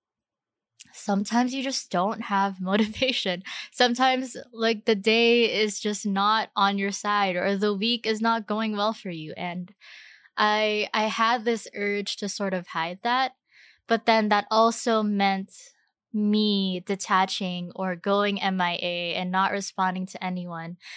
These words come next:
Even the people in the Discord community, I know that they noticed it. And I just felt so bad because, uh,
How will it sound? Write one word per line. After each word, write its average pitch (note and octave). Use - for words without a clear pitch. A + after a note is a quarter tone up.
Even C4+
the D#4
people C#4+
in C4+
the B3
Discord A3+
community, F3
I F3+
know G#3
that G3+
they F3+
noticed G3
it. -
And G3
I G3+
just G#3
felt F#3+
so G#3
bad G3+
because, G3+
uh, G#3+